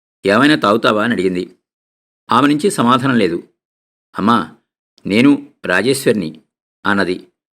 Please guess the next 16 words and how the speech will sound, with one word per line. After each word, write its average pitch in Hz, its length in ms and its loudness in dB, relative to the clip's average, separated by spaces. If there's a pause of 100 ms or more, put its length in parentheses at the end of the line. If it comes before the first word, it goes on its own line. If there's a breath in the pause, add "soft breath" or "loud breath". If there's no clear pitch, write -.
(220)
సమాధానం 123 520 0
లేదు. 87 340 -2 (760)
"ఏంటమ్మా 139 460 2
ఇది?" 92 460 -4 (480)
అని 104 100 2
అడిగింది. 92 440 -2 (1000)
"ఆవిడ్ని 104 300 0
డిస్టర్బ్ - 400 -4
చేయొద్దని 107 260 -2
డాక్టర్ 113 320 -4
గారు 123 100 0
చెప్పారు, 90 480 -4 (480)
అలా 110 140 0
ఆమెను 113 180 -2
ఉండనివ్వండి, 143 500 -2 (180)
మీరెళ్ళండి" 117 580 0